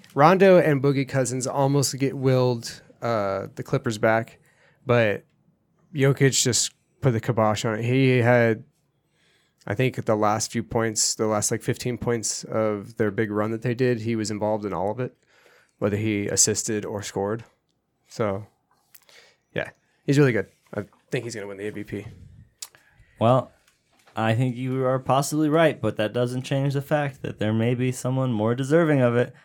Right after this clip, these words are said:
Speaker 1: True. That is true.
Speaker 2: Donovan Mitchell.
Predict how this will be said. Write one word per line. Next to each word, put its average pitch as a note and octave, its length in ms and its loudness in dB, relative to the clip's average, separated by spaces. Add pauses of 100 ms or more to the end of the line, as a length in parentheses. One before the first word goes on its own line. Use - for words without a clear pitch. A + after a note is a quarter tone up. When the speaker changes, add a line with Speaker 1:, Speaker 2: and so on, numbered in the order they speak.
(540)
Speaker 1:
True. G3+ 320 4 (340)
That C3 160 0
is B2 140 2
true. D#3+ 100 8
Speaker 2:
Donovan C#3 380 0 (720)
Mitchell. B2+ 500 -2